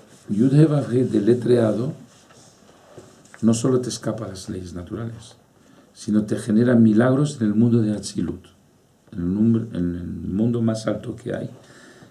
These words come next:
el Yud He Vav He deletreado. Entonces, Yud He Vav He deletreado tiene cuatro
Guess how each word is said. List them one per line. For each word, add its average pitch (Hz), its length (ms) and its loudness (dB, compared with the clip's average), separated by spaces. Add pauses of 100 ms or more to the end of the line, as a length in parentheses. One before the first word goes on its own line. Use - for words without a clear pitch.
el 98 140 -4
Yud 123 200 2
He 127 100 6
Vav 117 260 0
He 131 80 2
deletreado. 104 680 -4 (2250)
Entonces, 113 360 2 (340)
Yud 123 240 4
He 147 100 6
Vav 131 300 0
He 127 100 6
deletreado 127 720 4 (800)
tiene 110 240 2
cuatro 120 440 0